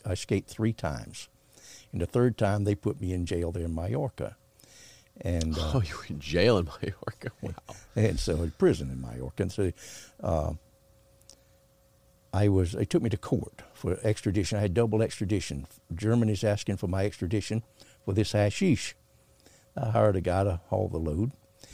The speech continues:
Speaker 1: And the United States is asking because I owe them twenty-five years special parole. And they're asking for that. And they say that they got me for moving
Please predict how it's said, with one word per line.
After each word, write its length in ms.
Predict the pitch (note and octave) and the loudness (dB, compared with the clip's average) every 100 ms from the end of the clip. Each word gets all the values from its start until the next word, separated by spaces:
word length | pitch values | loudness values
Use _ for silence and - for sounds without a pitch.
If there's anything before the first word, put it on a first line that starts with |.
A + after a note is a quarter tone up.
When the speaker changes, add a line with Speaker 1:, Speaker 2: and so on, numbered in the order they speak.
| - - - | -20 -20 -4
Speaker 1:
And 160 | G#2+ G#2 | 0 4
the 60 | |
United 240 | A#2 A#2+ A#2 | 6 4 2
States 240 | - C3 G2+ | 2 0 2
is 100 | F#2 | 0
asking 320 | E2+ - A2 | -2 -2 -2
because 320 | G#2 F#2+ F#2 | 0 0 2
I 60 | G2 | 2
owe 160 | G2+ F#2+ | 2 0
them 160 | G2+ | -2
twenty-five 580 | - G#2+ G#2+ G2 F#2+ F2 | -2 0 0 0 -2 -2
years 220 | F2 F2 | -2 -4
special 400 | - - F#2 - | -6 -4 -4 -4
parole. 560 | - E2 G#2 F2+ - - - - - - - - - - | -6 -4 -2 -4 -6 -14 -20 -20 -20 -20 -20 -20 -20 -10
And 100 | D#2+ | -6
they're 160 | E2+ F#2 | -2 0
asking 320 | G2 - E2+ | -2 -2 -4
for 140 | - | -4
that. 260 | F2+ E2+ - | -4 -2 -4
And 80 | - | -6
they 40 | |
say 220 | F2+ G2 F#2 | -2 -2 -2
that 120 | F#2+ - - - | -4 -14 -16 -6
they 80 | G2+ | 0
got 180 | G2+ | 0
me 80 | F#2 | -2
for 120 | - F2 | -2 0
moving 500 | G2 G2 G2+ F#2+ | 2 2 2 0